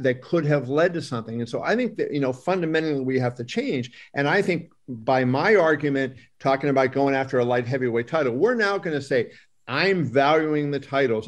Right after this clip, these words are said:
I'm valuing, valuing being the best and fighting the best.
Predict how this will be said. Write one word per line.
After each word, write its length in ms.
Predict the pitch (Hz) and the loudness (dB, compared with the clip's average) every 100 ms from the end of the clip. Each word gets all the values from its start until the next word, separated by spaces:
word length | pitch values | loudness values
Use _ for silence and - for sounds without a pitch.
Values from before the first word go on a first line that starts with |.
| - | -6
I'm 340 | 139 170 156 | -4 -2 -2
valuing, 600 | 113 135 147 151 143 139 - | 0 2 2 2 0 -2 -6
valuing 800 | 143 113 127 135 151 147 139 123 | -14 -4 0 4 4 4 2 0
being 480 | 117 - 139 139 139 | -4 0 2 2 2
the 80 | 120 | 0
best 380 | 101 127 127 127 | 0 -2 -2 -6
and 120 | 117 | -8
fighting 440 | - 123 127 113 | -2 0 2 -2
the 100 | 104 | -4
best. 320 | 98 78 - | -8 -12 -14